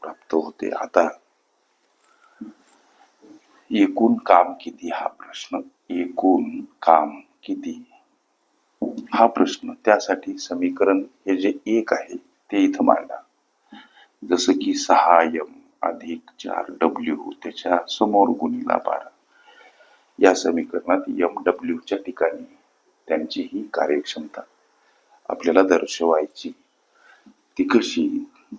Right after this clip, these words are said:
तर सहा सोबत एम गुणिला एमचं गुणोत्तर एक म्हणून गुणिला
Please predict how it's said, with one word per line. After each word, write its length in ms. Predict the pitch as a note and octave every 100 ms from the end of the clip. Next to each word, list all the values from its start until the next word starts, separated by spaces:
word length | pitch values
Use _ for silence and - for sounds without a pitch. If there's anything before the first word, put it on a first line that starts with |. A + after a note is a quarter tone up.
| _ -
तर 140 | - -
सहा 520 | - G2+ - D2 C#2 - - - -
सोबत 460 | F#2 F#2 G#2 - F#2
एम 300 | G2 A2 F#2
गुणिला 460 | F2+ E2 - D#2 - _ _ E2 F2
एमचं 500 | E2+ E2 - F2+ F#2+ - _ _ _ _ _ _ _ _ _ _ _ _ _ _
गुणोत्तर 540 | - F2+ F2 - F#2+ -
एक 240 | E2+ D#2+ - - - _ _ _ _ _ _ _ _ _ _ _ _ _ _ - - - _ -
म्हणून 280 | F2 F2+ E2
गुणिला 360 | E2+ D#2 D#2